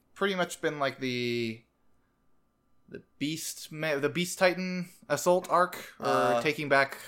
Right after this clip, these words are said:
Speaker 2: uh, taking back
Speaker 1: Wall-,
Speaker 2: Shingan Shina.
Speaker 1: Shingan Shina.
Speaker 2: Um, all I have to say is I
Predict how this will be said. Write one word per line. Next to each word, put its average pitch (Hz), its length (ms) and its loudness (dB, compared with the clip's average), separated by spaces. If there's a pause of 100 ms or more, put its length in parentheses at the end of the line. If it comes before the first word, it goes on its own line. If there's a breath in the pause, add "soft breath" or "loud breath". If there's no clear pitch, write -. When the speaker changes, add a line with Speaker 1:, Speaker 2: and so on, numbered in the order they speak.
Speaker 2:
uh, 131 140 6
taking 127 320 6
back 120 140 6
Speaker 1:
Wall-, 113 100 -6
Speaker 2:
Shingan 127 360 0
Shina. 110 460 -2
Speaker 1:
Shingan 131 260 -4
Shina. 135 360 -6 (180)
Speaker 2:
Um, 147 400 4
all 156 200 8
I 202 60 6
have 214 160 6
to 202 60 -4
say 165 340 6
is 139 560 2 (540)
I 202 200 12